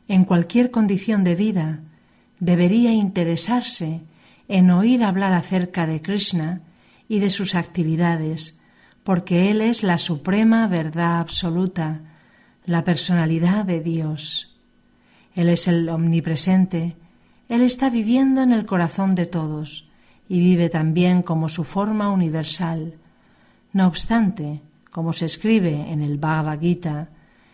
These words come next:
él aparece en la sociedad humana tal como él es, tan solo para invitarnos a su morada trascendental, a regresar a casa, a regresar a Dios.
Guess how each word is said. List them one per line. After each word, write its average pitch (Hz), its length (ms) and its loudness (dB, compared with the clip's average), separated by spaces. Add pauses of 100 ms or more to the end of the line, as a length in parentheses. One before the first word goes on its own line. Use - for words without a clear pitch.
(160)
él 233 180 2
aparece 240 480 0
en 247 100 2
la 214 100 0
sociedad 190 500 -2
humana 196 580 0 (440)
tal 226 400 -2
como 165 340 -2
él 175 160 0
es, 175 480 -4 (400)
tan 196 200 2
solo 240 300 0
para 220 180 0
invitarnos 214 760 0
a 220 80 -2
su 190 140 -4
morada 175 440 0
trascendental, 165 960 -2 (540)
a 185 80 -4
regresar 190 560 -2
a 202 100 -4
casa, 175 540 -6 (560)
a 170 100 -2
regresar 165 880 -2 (440)
a 156 140 -6
Dios. 156 680 -4